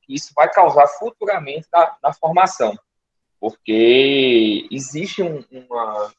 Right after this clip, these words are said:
é, é, na-, no caso, é, uma diferença muito grande nesse, nesse aspecto, né? E só comentando essa questão da volta, que na, na área disso aqui ficou bastante emocionado, né? Quando viu a, a,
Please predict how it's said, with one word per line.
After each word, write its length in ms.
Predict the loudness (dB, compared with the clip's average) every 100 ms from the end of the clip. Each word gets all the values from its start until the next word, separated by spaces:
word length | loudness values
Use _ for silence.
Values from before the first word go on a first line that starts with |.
| _ _ _ _
é, 760 | 0 4 4 4 0 -2 -6 -8 _ -18 -16 -16 _
é, 380 | -6 -6 -6 -10
na-, 320 | -12 -12 -10 -12
no 80 |
caso, 420 | 0 4 4 0 -14
é, 240 | -12 -14 -16
uma 100 | -14
diferença 520 | -14 -6 -4 -2 -6 -14
muito 240 | -20 -20 -8
grande 280 | -6 -4 -6 _ _ _
nesse, 480 | -20 -18 -18 -20 -20 _
nesse 240 | -20 -2
aspecto, 540 | 0 0 -6 -14 -14 -20
né? 120 | -20 _ _ _ _
E 60 | 0
só 200 | 2 2
comentando 360 | 0 -2 -2
essa 180 | -4 -4
questão 300 | -4 -4 2
da 160 | 4 6
volta, 420 | 4 2 2 -2
que 120 | -4
na, 180 | -4 0
na 140 | 4
área 200 | 4 2
disso 240 | -2 -14 -20
aqui 140 | _ _
ficou 440 | _ -14 -12 -14 -20 _ _ _ _
bastante 360 | -6 -6 -8
emocionado, 680 | -2 0 0 -4 0 4 4
né? 100 | 2
Quando 260 | -4 -8 -16 -10
viu 80 | 0
a, 320 | 4 4 2 _ _ _ _ -4
a, 360 | -2 0 -2